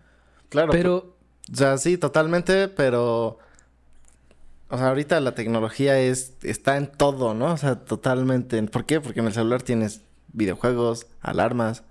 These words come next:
Speaker 1: cámara, música,
Speaker 2: Acción.
Speaker 1: eh, redes sociales, teléfono, bueno, llamar,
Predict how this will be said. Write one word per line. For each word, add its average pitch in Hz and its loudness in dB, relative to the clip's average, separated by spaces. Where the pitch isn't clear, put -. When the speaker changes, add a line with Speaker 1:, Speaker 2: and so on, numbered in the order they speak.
Speaker 1:
cámara, 113 -2
música, 127 0
Speaker 2:
Acción. 127 -4
Speaker 1:
eh, 107 -2
redes 120 0
sociales, 123 -2
teléfono, 127 0
bueno, 113 -2
llamar, 123 0